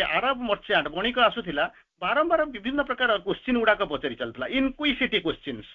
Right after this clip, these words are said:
ତେଣୁ ଦିନେ ମା କଣ, ସେ ତାଙ୍କ ଯୋଉ ମ୍ୟାଡାମ କଣ କଲେ, ଗୋଟାଏ ଦିନ କଣ କଲେ, ଆସିକିରି ପହଞ୍ଚିଲେ, ସେ ଗୋଟେ ଟେବୁଲକୁ କିଛି କଣ କରିଛନ୍ତି, ତାଙ୍କ ନିଜ ଟେବୁଲଟା ସେଥିରେ ବସିଥିଲେ, ତାକୁ ଫିଲ୍ କରିଦଉଛନ୍ତି କାହା ଉପରେ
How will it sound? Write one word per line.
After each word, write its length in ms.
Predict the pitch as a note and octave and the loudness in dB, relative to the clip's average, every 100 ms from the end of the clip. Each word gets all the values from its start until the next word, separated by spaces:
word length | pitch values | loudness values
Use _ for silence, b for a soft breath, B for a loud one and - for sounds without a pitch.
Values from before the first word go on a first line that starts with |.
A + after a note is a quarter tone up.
| _ _ _ - | _ _ _ -6
ତେଣୁ 100 | G#3 | -2
ଦିନେ 160 | F3+ A#3 | 0 2
ମା 200 | G#3+ B3 | 4 2
କଣ, 320 | B3 A#3 G#3 | 2 -4 -4
ସେ 120 | G3+ | -4
ତାଙ୍କ 200 | A3+ G#3+ | -2 0
ଯୋଉ 140 | A3+ G#3+ | 0 2
ମ୍ୟାଡାମ 240 | G3 B3 B3 | 4 4 4
କଣ 140 | A#3+ | 2
କଲେ, 200 | G3 E3 F3+ | 2 0 0
ଗୋଟାଏ 260 | F#3+ A3+ | 2 0
ଦିନ 160 | G3+ G#3 | 2 -2
କଣ 160 | G3+ G3 | -2 -2
କଲେ, 160 | G3 F#3+ | 2 2
ଆସିକିରି 300 | E3+ G3 F#3 | 2 0 -2
ପହଞ୍ଚିଲେ, 420 | F3 F3+ C#3+ D#3+ - B B | 0 0 0 -4 -4 B B
ସେ 60 | A#3 | -4
ଗୋଟେ 200 | A3 A3+ - | 2 2 2
ଟେବୁଲକୁ 460 | G3 A3 C4+ C#4+ A#3 C4 D#4 - | -2 0 -2 0 0 -2 -6 -14
କିଛି 200 | F#3 A#3 | -12 -4
କଣ 160 | G#3+ G#3+ | -2 0
କରିଛନ୍ତି, 300 | G#3+ G#3+ G#3 | -2 -4 -8
ତାଙ୍କ 160 | A3+ | -6
ନିଜ 160 | A3+ G#3+ G#3+ | -4 -2 0
ଟେବୁଲଟା 440 | G3+ F#3+ A#3 D#3+ E3+ | 2 0 2 4 2
ସେଥିରେ 320 | - F3+ G#3 | 0 -4 -2
ବସିଥିଲେ, 460 | F#3 F3+ F3+ C3 D#3+ - b b | 0 0 0 -2 -4 -8 b b
ତାକୁ 300 | G3 A3+ C#4+ C4+ | 4 4 0 -2
ଫିଲ୍ 220 | A#3 C#4+ | 2 2
କରିଦଉଛନ୍ତି 580 | C#4 C4+ C4+ C4+ C4+ B3+ | 4 2 0 -4 -4 -2
କାହା 220 | B3 A3 | 0 2
ଉପରେ 380 | B3 A#3+ B3+ C#4+ | 0 0 2 4